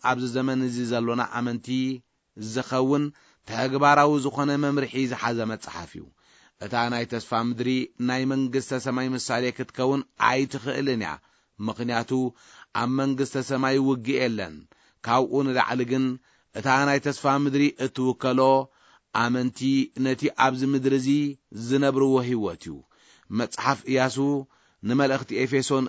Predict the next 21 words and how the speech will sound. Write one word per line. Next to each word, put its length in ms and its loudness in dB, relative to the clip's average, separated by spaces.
ዝመስለሉ 680 0
መንገዲ 420 -2
ኣሎ። 140 -6
ምኽንያቱ 500 0
መልእኽቲ 460 0
ኤፌሶን 480 0
ኣማኒ 400 4
ብመንፈሳዊ 720 2
በረኸት 460 0
ከም 220 0
ዝተባረኸ 580 2
ይዛረብ 520 2
እዩ። 140 -10
ካብዞም 420 2
ክልተ 460 0
መጽሓፍቲ 480 -2
እንሪኦ 380 2
ተግባራዊ 640 8
ሓቂ 280 -2
እንተልዩ 500 2
ዝኣተወልና 800 -2